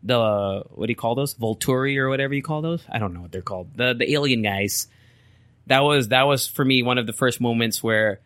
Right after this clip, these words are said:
I was like, "Holy fuck." And then Infini-, Infinity War, the battle at Wakanda.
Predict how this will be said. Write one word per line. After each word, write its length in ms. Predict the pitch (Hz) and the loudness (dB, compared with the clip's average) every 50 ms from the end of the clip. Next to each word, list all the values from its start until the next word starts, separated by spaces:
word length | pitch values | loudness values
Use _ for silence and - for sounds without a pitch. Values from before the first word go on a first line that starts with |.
| _ - | _ -4
I 100 | 104 104 | -4 -2
was 120 | 104 104 | -2 0
like, 140 | 104 104 98 | -2 -2 -2
"Holy 960 | - - - - 165 156 156 156 151 151 147 143 139 135 143 143 139 135 135 131 - _ - | -4 -8 -4 0 2 2 2 2 0 0 -2 -2 -2 -2 -2 -2 -2 -4 -6 -8 -10 _ -6
fuck." 440 | 165 107 80 - - - - - _ _ _ _ _ _ _ _ _ _ - | -6 -6 -6 -8 -16 -20 -20 -20 _ _ _ _ _ _ _ _ _ _ -4
And 160 | - 131 147 | 0 0 2
then 100 | 156 156 | 2 2
Infini-, 680 | 151 147 147 139 - - 220 254 277 302 247 170 143 - - | 2 2 0 0 -2 0 2 4 4 6 4 4 4 0 0
Infinity 560 | 160 143 139 127 - 208 247 277 226 185 147 | 0 0 2 2 0 0 0 2 2 4 4
War, 420 | 131 120 120 117 113 113 117 120 - _ _ _ _ _ _ _ _ - | 4 4 2 2 2 2 2 0 -4 _ _ _ _ _ _ _ _ -6
the 160 | 131 131 127 | -2 -2 0
battle 380 | 113 123 143 151 160 160 156 147 | 2 2 4 4 4 4 4 2
at 120 | 135 - | 0 0
Wakanda. 800 | - 120 113 - - - - 131 131 127 120 113 101 101 95 87 | -2 -4 -4 -4 -4 0 2 4 4 4 4 2 0 -2 -4 -6